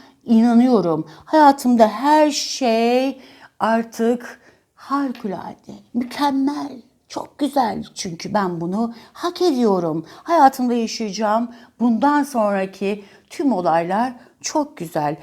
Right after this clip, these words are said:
Hayatıma girecek olan kişiler hayatımda her şey yerli yerinde. Kabu-, gidenleri ve bitenleri kabule geçiyorum. Azat ediyorum,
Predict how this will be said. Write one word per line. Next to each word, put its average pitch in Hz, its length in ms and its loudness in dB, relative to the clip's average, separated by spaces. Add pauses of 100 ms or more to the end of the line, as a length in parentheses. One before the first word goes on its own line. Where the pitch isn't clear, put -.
(140)
Hayatıma 302 560 4
girecek 269 520 -2
olan 202 420 2
kişiler 208 840 0 (300)
hayatımda 185 920 -4 (120)
her 294 320 -2
şey 233 640 -4 (260)
yerli 202 440 2
yerinde. 147 640 -2 (280)
Kabu-, 220 360 -2 (320)
gidenleri 277 800 2
ve 220 120 -4
bitenleri 247 640 -2
kabule 214 520 0
geçiyorum. 156 800 -4 (260)
Azat 262 500 8
ediyorum, 160 540 -4